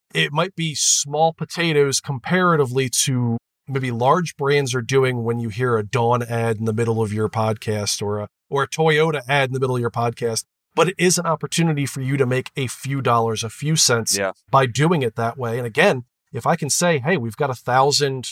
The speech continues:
Speaker 1: listeners, uh, we have a thousand subscribers per episode, but I have five hundred people per day coming to my website," well, that's something I can sell a lot easier to an advertiser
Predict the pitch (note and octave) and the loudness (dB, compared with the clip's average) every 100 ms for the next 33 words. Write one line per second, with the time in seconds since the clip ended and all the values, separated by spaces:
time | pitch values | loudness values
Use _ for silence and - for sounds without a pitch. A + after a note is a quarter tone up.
0 | - _ C#3+ C#3 - A#2+ C3 - - _ | -16 _ 0 4 4 2 -4 -6 -10 _
1 | - A2+ A2+ B2 A#2 C3 C#3 C3+ - - | -14 -6 -2 0 2 2 2 0 -4 0
2 | B2+ B2 B2+ B2+ - _ _ - C#3 C3+ | 2 2 0 -4 -8 _ _ -2 -2 0
3 | - C3 C3+ A#2 C3+ - _ - C3+ C3 | -2 0 2 2 0 -6 _ -2 2 2
4 | A2+ C3 B2 A#2 - _ - C#3+ D#3 A2+ | 2 2 2 0 -8 _ -2 4 4 4
5 | C#3+ D#3+ - C3+ B2 A#2+ G#2+ - _ _ | 0 -2 -4 -8 -2 0 0 -4 _ _
6 | - C#3 A2 D#3 E3 A2 - _ _ _ | -4 -4 2 2 2 -2 -10 _ _ _
7 | - D3 C3 A#2+ A#2 A#2 A#3 - G#2+ G2+ | 0 2 0 -2 0 2 2 0 -4 -8
8 | _ _ - B2+ E3+ - E3+ C3+ B2 B2 | _ _ -4 2 2 4 0 0 -2 -2
9 | A#2 - B2 A2 A2 A#2+ - C3 A#2+ A#2+ | -2 0 2 2 2 0 -2 -4 -2 -2
10 | A2 - A2+ A2+ A#2 A#2 - A#2 A2 A2 | -4 -2 -2 -2 -4 -4 -2 0 0 -2
11 | A2 | -4